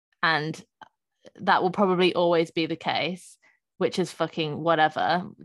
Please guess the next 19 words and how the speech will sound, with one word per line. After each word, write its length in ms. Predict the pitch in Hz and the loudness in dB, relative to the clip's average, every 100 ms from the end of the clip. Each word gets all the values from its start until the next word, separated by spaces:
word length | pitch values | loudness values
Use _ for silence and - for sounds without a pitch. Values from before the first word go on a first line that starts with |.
| - | -6
do 140 | 175 170 | -4 0
whatever 240 | 131 165 | 0 0
you 80 | 160 | -2
want, 220 | 147 139 | -2 -6
it's 180 | - - | -10 -2
fine. 420 | 160 80 95 180 _ _ _ _ _ _ - | -2 -2 -6 -6 _ _ _ _ _ _ 2
You're 120 | 277 | 4
basically 500 | 311 311 277 269 262 | 6 4 4 2 0
saying 260 | - 247 196 | 2 2 4
that 100 | 151 | 2
they 120 | 190 | 0
should 160 | - 202 | 2 0
have 100 | 196 | 2
no 180 | 208 | 2
representation 760 | 196 175 180 190 180 190 180 160 | 2 0 -2 -6 -4 -4 -4 -8
in 80 | 156 | -8
the 40 | 165 | -6
media. 500 | 165 - 127 160 - _ _ _ _ _ _ _ _ _ _ - | -6 -4 -6 -8 -12 _ _ _ _ _ _ _ _ _ _ 0
Ev-, 240 | 202 196 | 0 0